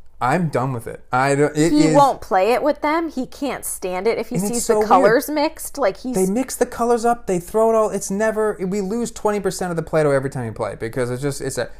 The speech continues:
Speaker 1: and it's so funny. I'm not the clean, neat and tidy, everything to be in place person.
Speaker 2: No, you
Speaker 1: But
Speaker 2: no.
Speaker 1: with Play-Doh,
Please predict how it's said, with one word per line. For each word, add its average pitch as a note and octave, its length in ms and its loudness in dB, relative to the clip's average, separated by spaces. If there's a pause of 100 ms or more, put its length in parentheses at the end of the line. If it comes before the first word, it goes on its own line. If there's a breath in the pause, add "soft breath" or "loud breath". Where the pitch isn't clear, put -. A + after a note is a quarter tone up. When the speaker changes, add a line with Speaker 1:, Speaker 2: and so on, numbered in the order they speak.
(160 soft breath)
Speaker 1:
and E3+ 100 0
it's F3+ 100 -2
so G#3 160 4
funny. G#3 240 0
I'm C#3+ 180 -2
not D#3+ 320 2
the D#3 60 -4
clean, D3+ 640 -4
neat D3 200 -2
and D3+ 120 -6
tidy, D3 380 0
everything C#3+ 340 -4
to C#3+ 80 -12
be D3+ 120 -2
in C#3 100 -4
place D3+ 300 -2
person. E3 440 -8 (200)
Speaker 2:
No, G3+ 160 -10
you - 140 -16 (100)
Speaker 1:
But C3+ 120 6
Speaker 2:
no. C3 60 0
Speaker 1:
with - 140 -2
Play-Doh, G3 580 0